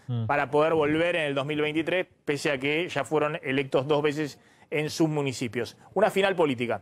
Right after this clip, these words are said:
Speaker 1: Renunció en una carta, esto es de hace minutos nada más, Esteban Bullrich. Yo lo crucé en un evento el fin de semana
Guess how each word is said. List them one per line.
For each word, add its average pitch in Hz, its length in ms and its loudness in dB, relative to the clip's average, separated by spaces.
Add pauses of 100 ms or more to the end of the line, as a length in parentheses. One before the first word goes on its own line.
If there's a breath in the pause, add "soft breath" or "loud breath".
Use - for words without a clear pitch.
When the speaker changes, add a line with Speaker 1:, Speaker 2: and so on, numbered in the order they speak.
(420 loud breath)
Speaker 1:
Renunció 185 840 2
en 170 120 2
una 185 200 -2
carta, 190 320 0
esto 170 160 0
es 160 60 2
de 180 60 2
hace 165 180 -4
minutos 170 500 0
nada 160 300 0
más, 190 300 0
Esteban 170 520 0
Bullrich. 160 560 2
Yo 170 100 -4
lo 170 100 0
crucé 156 460 2
en 151 80 0
un 156 140 -4
evento 160 340 0
el 139 80 -2
fin 156 180 -6
de 156 100 0
semana 156 520 -2